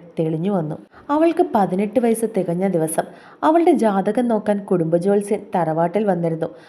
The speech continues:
അദ്ദേഹം പറയുന്നത് അച്ചട്ടായിട്ട് നടക്കുന്നത് കൊണ്ട് തന്നെ എല്ലാവർക്കും അദ്ദേഹത്തിൽ വിശ്വാസമായിരുന്നു. ദച്ചുവിന് അതിലൊന്നും വിശ്വാസം ഇല്ലെങ്കിൽ കൂടി മുത്തശ്ശൻ്റെ വാക്കുകൾ ധിക്കരിക്കാൻ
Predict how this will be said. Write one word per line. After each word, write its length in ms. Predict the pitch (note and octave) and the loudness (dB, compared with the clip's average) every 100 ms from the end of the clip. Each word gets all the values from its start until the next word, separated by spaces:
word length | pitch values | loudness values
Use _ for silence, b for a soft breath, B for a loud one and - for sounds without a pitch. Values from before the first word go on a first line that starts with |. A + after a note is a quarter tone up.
| B B | B B
അദ്ദേഹം 420 | C#4+ C#4+ D#4 E4+ D#4+ | -2 2 2 2 2
പറയുന്നത് 420 | C#4+ C4+ C4 C4 | 2 2 2 2
അച്ചട്ടായിട്ട് 640 | G#3+ - C#4+ C#4+ B3+ B3 | 0 0 0 2 2 2
നടക്കുന്നത് 480 | A3+ F#3+ F#3+ G#3+ G#3+ | 0 0 -2 -2 -2
കൊണ്ട് 200 | A3 G#3+ | 0 -2
തന്നെ 280 | G#3 F#3 E3+ E3+ - | -2 -4 -6 -8 -8
എല്ലാവർക്കും 640 | D#3 D#3+ F#3 G3 F#3+ F#3 B B B B | -4 0 2 2 -2 -6 B B B B
അദ്ദേഹത്തിൽ 480 | D4 D#4 D#4 D#4 C#4 | 0 2 2 2 2
വിശ്വാസമായിരുന്നു. 880 | G3 - E3+ F3 A3 F#3 D3+ D3+ - B B F3 | 0 0 0 0 2 2 0 -6 -12 B B -4
ദച്ചുവിന് 500 | E3+ D#3+ - F#3+ G#3 | -2 -2 0 0 2
അതിലൊന്നും 380 | G#3 G#3+ G#3+ A3 | 2 0 0 -2
വിശ്വാസം 460 | G#3 G3 G3 G3 | -2 0 0 2
ഇല്ലെങ്കിൽ 340 | G#3+ F#3+ F#3+ G#3 | 0 0 0 -2
കൂടി 240 | G3 F#3 F#3 B B - | 0 -2 -4 B B -4
മുത്തശ്ശൻ്റെ 520 | D4 D#4+ E4 E4 D#4 | -2 0 0 2 4
വാക്കുകൾ 420 | B3 G#3+ A3+ A#3+ | 2 2 2 2
ധിക്കരിക്കാൻ 600 | G#3 G3+ - G3+ G3 G3 | 2 -2 0 -2 0 -4